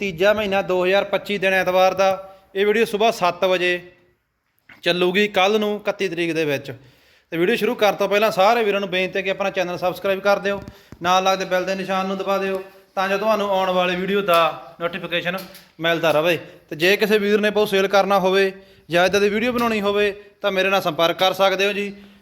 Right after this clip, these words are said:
ਮੇਰਾ ਮੋਬਾਈਲ ਨੰਬਰ ਅਠਾਨਵੇਂ ਸੱਤ ਸੌ ਤਰਾਸੀ, ਤਰਾਨਵੇਂ ਚਾਰ ਅਠਾਸੀ ਆ ਜੀ। ਤਿੰਨੇ ਨਾਗ ਬਾਈ ਦੇ ਸੂਏ ਸਵਾਏ ਆ ਗਏ, ਤਿੰਨੇ ਕ੍ਰਾਸ ਅੰਗ ਆ ਗਏ, ਗਰਮੀਆਂ ਤੋਹਫੇ ਹੀ ਆ ਗਏ।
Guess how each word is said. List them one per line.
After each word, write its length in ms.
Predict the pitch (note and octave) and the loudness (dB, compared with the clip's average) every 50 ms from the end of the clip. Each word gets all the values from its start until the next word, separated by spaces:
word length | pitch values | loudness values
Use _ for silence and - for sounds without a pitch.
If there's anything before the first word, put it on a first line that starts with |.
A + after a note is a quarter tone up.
| _ - | _ -2
ਮੇਰਾ 140 | E3+ F#3+ G3 | 0 0 2
ਮੋਬਾਈਲ 220 | F#3+ F#3+ F#3+ F#3+ | 4 4 4 4
ਨੰਬਰ 120 | G3+ G3+ | 2 0
ਅਠਾਨਵੇਂ 340 | G3+ F#3 F3+ F3 F#3 F#3 F#3+ | 0 0 0 0 0 -2 -4
ਸੱਤ 200 | F#3 - F#3+ F#3 | -2 0 0 0
ਸੌ 140 | F#3 F#3+ F#3+ | 0 -2 -2
ਤਰਾਸੀ, 520 | F#3+ F#3 F#3 F3+ F3+ F#3 F#3+ G3 G3+ G3+ G3+ - - - _ _ _ - | 0 2 2 2 2 0 -4 -6 -6 -6 -8 -12 -20 -20 _ _ _ -8
ਤਰਾਨਵੇਂ 320 | F#3 F3+ F#3 F#3+ F#3+ G3 | -6 -4 -4 -4 -4 -4
ਚਾਰ 240 | G3 G3 G3+ G3+ G3+ | -2 0 2 2 2
ਅਠਾਸੀ 380 | G3+ G3+ G3+ G3 - G#3 G3+ | 2 0 -2 -2 -4 -4 -2
ਆ 100 | G3+ G3+ | -2 -2
ਜੀ। 160 | G3+ G#3 G#3 G#3 G3+ - - - _ _ _ _ | -2 -2 -6 -10 -12 -18 -20 -20 _ _ _ _
ਤਿੰਨੇ 240 | G#3 G#3 A3 A#3+ A#3+ | -6 -2 0 0 2
ਨਾਗ 180 | A3+ A3 G#3+ | 2 2 0
ਬਾਈ 200 | G3+ F#3 G#3 G3+ | 2 0 0 0
ਦੇ 100 | G3+ G3+ | 0 -2
ਸੂਏ 240 | F#3+ F#3 F#3 F#3 F#3 | -4 -2 -2 -2 -2
ਸਵਾਏ 320 | F3 F3+ F#3+ G3 G3+ G3 G3+ | -2 0 0 0 2 2 2
ਆ 100 | G#3 G#3 | 0 0
ਗਏ, 160 | G#3+ G#3+ G#3+ G#3 - - - _ _ _ _ _ _ _ _ - - - - - - - - - - - - - - - _ _ _ _ _ _ _ _ _ _ _ _ _ _ _ _ _ _ | 0 -2 -4 -6 -10 -18 -20 _ _ _ _ _ _ _ _ -20 -20 -20 -20 -20 -20 -18 -14 -10 -10 -8 -10 -10 -12 -18 _ _ _ _ _ _ _ _ _ _ _ _ _ _ _ _ _ _
ਤਿੰਨੇ 200 | - F#3 G#3 A3+ | -6 -4 -2 -2
ਕ੍ਰਾਸ 300 | A3+ A3 G#3+ G#3 G3+ F3+ | 0 2 2 2 2 2
ਅੰਗ 180 | G3+ G3+ G3+ F#3+ | 0 0 0 0
ਆ 100 | G3+ G#3 | 0 0
ਗਏ, 120 | G#3 G#3 | 0 0
ਗਰਮੀਆਂ 380 | G3 F3+ F3+ F3+ F#3 F#3+ G3+ G3+ | 0 0 0 0 0 0 -2 0
ਤੋਹਫੇ 260 | G3+ G3 G3 E3+ G#3+ | 0 0 0 0 0
ਹੀ 100 | A3+ G#3+ | 0 2
ਆ 120 | G#3+ G#3+ G#3 | 2 2 2
ਗਏ। 160 | G#3+ G#3 | 0 -2